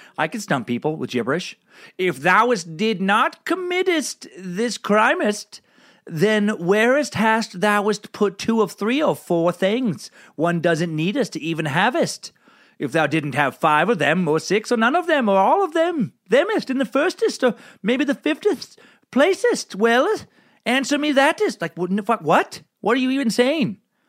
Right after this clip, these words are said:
Uh, Burroughs was equally bewildered, uh, when ghosts began to fly around the courtroom. And by ghosts, I mean nothing. I mean people,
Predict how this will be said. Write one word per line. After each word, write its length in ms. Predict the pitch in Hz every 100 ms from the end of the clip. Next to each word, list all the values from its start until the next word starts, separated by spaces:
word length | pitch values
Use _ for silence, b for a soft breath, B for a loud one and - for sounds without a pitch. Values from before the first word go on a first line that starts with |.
| _ _ _ _ _ _ - - -
Uh, 140 | 143
Burroughs 360 | 131 196 190 170
was 160 | 131
equally 340 | 165 180 208 214
bewildered, 520 | 214 196 131 151 165
uh, 120 | 127 127
when 180 | 135 131
ghosts 280 | 120 165 226
began 320 | - 127 110
to 60 | 110
fly 240 | - 113
around 180 | 101 101
the 60 | 98
courtroom. 400 | 123 98 110 156 _ _ _ _ _ _ _ _
And 100 | -
by 80 | 135
ghosts, 260 | 131 139 123
I 40 | 127
mean 200 | 113 110
nothing. 400 | 95 - 107 - b b b b -
I 20 |
mean 140 | 123
people, 260 | 117 127